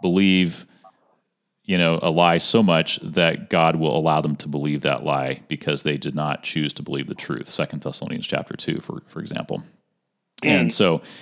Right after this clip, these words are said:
Speaker 1: you know, I think about, like, truth. It's like, it seems like we're living in a day and age again where people just kinda choose what they wanna believe based on how they feel. Or in some cases,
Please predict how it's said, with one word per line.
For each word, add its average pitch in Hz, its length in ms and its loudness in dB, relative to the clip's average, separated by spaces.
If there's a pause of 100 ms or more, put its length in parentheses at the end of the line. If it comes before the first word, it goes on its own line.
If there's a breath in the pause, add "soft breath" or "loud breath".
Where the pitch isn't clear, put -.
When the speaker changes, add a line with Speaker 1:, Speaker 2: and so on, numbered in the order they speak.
(240 loud breath)
Speaker 1:
you 127 80 2
know, 120 40 6
I 110 40 4
think 190 160 4
about, 147 280 6
like, 85 260 2
truth. 98 340 0
It's - 140 -4
like, 92 240 2
it - 40 -6
seems 156 200 0
like 139 160 0
we're 110 60 4
living 101 180 4
in 90 80 4
a 85 40 4
day 92 140 4
and 92 100 4
age 80 160 2
again 80 300 0
where 80 380 2
people - 260 -2
just 87 160 -2
kinda 85 200 2
choose 85 300 0
what 69 120 -6
they 76 100 0
wanna 73 220 -2
believe 69 420 -4
based 76 240 -2
on 71 100 -2
how 73 140 0
they 65 140 -4
feel. 58 480 -4 (360 soft breath)
Or 78 480 2
in 82 140 -2
some 85 180 0
cases, 76 680 0